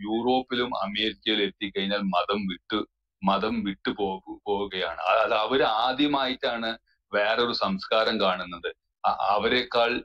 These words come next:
ഈ ഒരു ഇസ്ലാമിക രാഷ്ട്രങ്ങളെക്കാൾ പത്ത് ഇരട്ടി superior ആയിട്ടുള്ള സംസ്കാരം അത്, അത്, അത്, അത്, അത് അവര് കാണുന്നത് വളരെ സന്തോഷകരമായിട്ട് യാതൊരു മതസ്പർദ്ധയും ഇല്ലാണ്ട് ഷിയ സുന്നി പ്രശ്നങ്ങൾ ഇ-, ഇല്ലാണ്ട്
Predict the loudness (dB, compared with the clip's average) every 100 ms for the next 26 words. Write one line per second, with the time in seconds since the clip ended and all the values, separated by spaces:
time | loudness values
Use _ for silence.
0 | -8 -8 -4 -4 -4 -4 0 2 2 0
1 | -2 0 0 0 -4 -4 0 0 -2 -4
2 | -2 0 0 2 -2 -2 0 -2 -2 -2
3 | 0 0 -4 -8 -8 -12 -6 -2 0 2
4 | 2 0 -2 -4 0 0 -2 _ _ -4
5 | -2 0 -2 2 2 2 2 0 0 0
6 | -2 -2 -4 -6 -8 -6 -4 -6 -8 -14
7 | -2 2 2 2 0 0 0 0 0 0
8 | 0 -4 -8 -14 -4 0 2 2 0 -2
9 | -2 -2 0 0 0 -2 -4 -6 -2 -2
10 | -2 -18 -20 -4 0 2 2 0 0 0
11 | 0 2 0 0 0 0 2 2 2 0
12 | 0 -2 -4 -8 -10 _ _ -6 -4 0
13 | 4 4 2 0 -2 -2 -2 -2 -2 -4
14 | -2 -2 -4 -4 -2 0 -2 -6